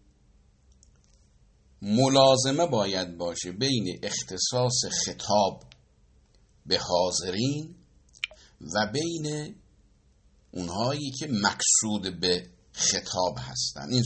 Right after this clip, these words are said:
صغراست. یعنی به هر کسی که خطاب اختصاص داره که حاضرین باشه، اونا مقصود به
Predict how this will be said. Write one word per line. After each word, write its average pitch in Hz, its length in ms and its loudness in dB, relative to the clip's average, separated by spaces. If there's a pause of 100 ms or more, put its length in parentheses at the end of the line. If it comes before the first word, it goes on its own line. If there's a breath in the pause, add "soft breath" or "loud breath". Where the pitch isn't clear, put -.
(120)
صغراست. 69 720 -10 (600 loud breath)
یعنی 104 680 -2 (720 loud breath)
به 101 80 -6
هر 160 260 2 (140)
کسی 95 420 -6
که 95 80 -10
خطاب 95 640 -6
اختصاص 95 560 -4 (120)
داره 90 240 -8
که 92 120 -10
حاضرین 98 680 -6
باشه، 156 600 -6 (380 loud breath)
اونا 214 280 4
مقصود 107 720 -4
به 98 80 -10